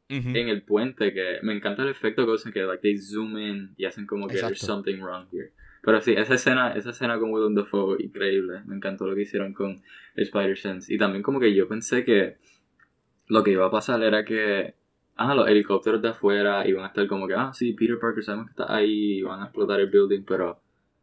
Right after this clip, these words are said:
Speaker 2: Ajá, que él se diera cuenta que Green Goblin was
Speaker 1: Ujú.
Speaker 2: up to something con el Spider-Sense, súper, me encantó. Y también la escena que, que Doctor Strange lo bota de su cuerpo y él está moviendo la caja con Spider-Sense y
Speaker 1: La,
Speaker 2: tú
Speaker 1: la,
Speaker 2: ves
Speaker 1: los
Speaker 2: como que los
Speaker 1: rayitos.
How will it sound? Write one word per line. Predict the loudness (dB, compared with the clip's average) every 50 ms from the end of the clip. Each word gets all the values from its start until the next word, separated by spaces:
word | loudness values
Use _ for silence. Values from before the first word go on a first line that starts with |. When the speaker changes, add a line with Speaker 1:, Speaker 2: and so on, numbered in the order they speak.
| _ _ _ _
Speaker 2:
Ajá, | -4 0 0 2 2
que | 4 4 4 4 4 2
él | 2 2 2 2
se | 2 4 6 6
diera | 6 6 4 2
cuenta | 2 0 -2 -2 0 0 2
que | 2 2 0 0 -4 -4
Green | -2 0 0 0
Goblin | 0 -2 -2 -2 -4 -6 -6
was | -6 -8 -8
Speaker 1:
Ujú. | -4 0 0 0 0 -2 -2
Speaker 2:
up | -2 -2 -2 -4
to | -8 -8
something | -4 -4 -4 -4 -4 -4 -6 -6 -6 -8 -12 -10 -2 0
con | 2 2 2
el | 0
Spider-Sense, | 0 0 2 4 4 4 2 0 -4 -10 -10 -12 -6 -4
súper, | -2 0 0 0 -2 -2 -6 _ _ -12
me | -12 -10
encantó. | -8 -10 -10 -8 -8 -10 -10 -10 _ _ -20 -20 -20 -6 0
Y | 2
también | 4 6 6 4 4
la | 2 0
escena | 0 0 0 0 2
que, | 2 4 4 4 4 4 2 2
que | 2 2 4 4 2 2 0
Doctor | 0 0 0 0 0 -4 -4
Strange | 0 0 0 2 2 2 2
lo | 2 2
bota | 2 2 0 0
de | 0
su | 0 0 2 4
cuerpo | 4 4 4 4 2 -2 -2 -2 -4 _ _ _ _ _ _ _ _ _ _ _
y | 0 2 4 4
él | 4 4 2 0
está | 0 -2 0 0 0
moviendo | 2 4 2 2 2 2 2
la | 2 2
caja | 2 0 -2 -4
con | -4 -4
Spider-Sense | -2 2 2 4 4 2 0 -2 -2 -2 0
y | 2
Speaker 1:
La, | 4
Speaker 2:
tú | 4 4
Speaker 1:
la, | 4 2
Speaker 2:
ves | 2
Speaker 1:
los | 2
Speaker 2:
como | 2 2 4
que | 4 4 6
los | 6 4
Speaker 1:
rayitos. | 4 2 0 -2 -4